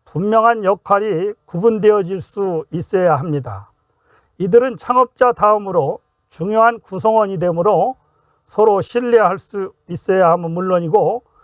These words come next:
인간적인 친밀감보다는 보완 가능성이 더 중요하다고 할 수 있을 것입니다. 또한 채용을 해서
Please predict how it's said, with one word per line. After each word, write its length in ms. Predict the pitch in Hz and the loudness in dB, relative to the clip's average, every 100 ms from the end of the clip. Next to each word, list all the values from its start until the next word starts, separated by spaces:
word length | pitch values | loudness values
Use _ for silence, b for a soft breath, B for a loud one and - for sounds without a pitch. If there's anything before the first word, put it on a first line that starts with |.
| _ _ _ _ - | _ _ _ _ -8
인간적인 840 | 147 214 240 233 208 233 220 247 240 _ _ | -6 0 0 0 0 0 0 -4 -12 _ _
친밀감보다는 1200 | - - 254 254 247 226 208 185 165 147 160 254 _ _ _ _ _ | -14 -6 -2 0 2 2 0 -2 -2 -4 -6 -12 _ _ _ _ _
보완 420 | - 170 202 196 | -4 0 0 0
가능성이 680 | 147 165 190 180 180 175 208 | -8 -6 -4 -4 -2 0 0
더 180 | 175 185 | -2 -2
중요하다고 880 | - 175 185 160 160 156 170 143 - | -4 -2 2 2 2 2 0 0 -6
할 160 | - 185 | -8 -8
수 380 | - 165 147 147 | -6 -4 -4 -6
있을 360 | 170 - 160 151 - | -10 -10 -10 -8 0
것입니다. 720 | 165 117 160 135 113 104 - _ _ _ _ _ _ _ _ _ | 0 0 -8 -8 -8 -12 -16 _ _ _ _ _ _ _ _ _
또한 540 | 233 220 220 165 127 _ _ _ _ - | 2 2 0 -10 -14 _ _ _ _ -6
채용을 640 | - 240 254 240 240 208 | 4 6 6 4 2 2
해서 480 | 220 220 196 147 | -2 0 0 -2